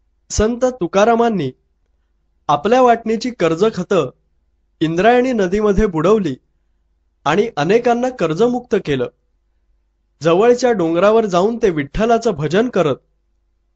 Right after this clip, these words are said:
आषाढी कार्तिकीला पंढरीला जात, कीर्तन करत, अभंग रचत ते लोकांना म्हणून दाखवत. हजारो लोक त्यांच्या कीर्तनाला येत.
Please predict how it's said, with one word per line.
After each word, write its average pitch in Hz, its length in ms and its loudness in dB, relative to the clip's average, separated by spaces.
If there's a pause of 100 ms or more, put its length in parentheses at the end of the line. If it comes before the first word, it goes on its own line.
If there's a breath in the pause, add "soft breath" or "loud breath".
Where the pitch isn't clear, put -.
(800)
आषाढी 247 440 0
कार्तिकीला 233 640 0
पंढरीला 208 640 0
जात, 135 200 0 (1120)
कीर्तन 202 460 2
करत, 180 320 0 (680)
अभंग 226 380 0
रचत 175 460 0 (760)
ते 220 160 4
लोकांना 214 460 2
म्हणून 202 300 0
दाखवत. 143 380 -2 (2250)
हजारो 254 480 2
लोक 233 280 2
त्यांच्या 202 280 0
कीर्तनाला 214 640 0
येत. 127 180 0